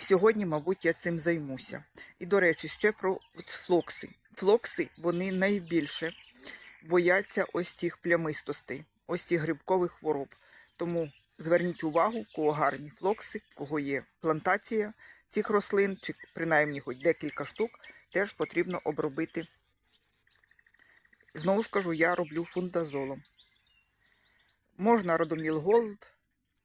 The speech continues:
Дивіться, дивіться, дивіться. Метелик.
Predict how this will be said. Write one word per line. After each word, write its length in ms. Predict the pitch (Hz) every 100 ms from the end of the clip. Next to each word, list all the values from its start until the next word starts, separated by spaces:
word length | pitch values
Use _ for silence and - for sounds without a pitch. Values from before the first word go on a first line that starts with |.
| _ _ _ -
Дивіться, 260 | 151 -
дивіться, 320 | 160 165 -
дивіться. 300 | 180 165 - _ _ _ _ _ _ _ _ _ _ _ _ _ _ _ _ _ _ _ _ _ _ _ _ _ _ _ _ _ _ _ _ _ _ _ _ _ _ _ _ _ _ _ _ 160
Метелик. 560 | 160 - 156 175 -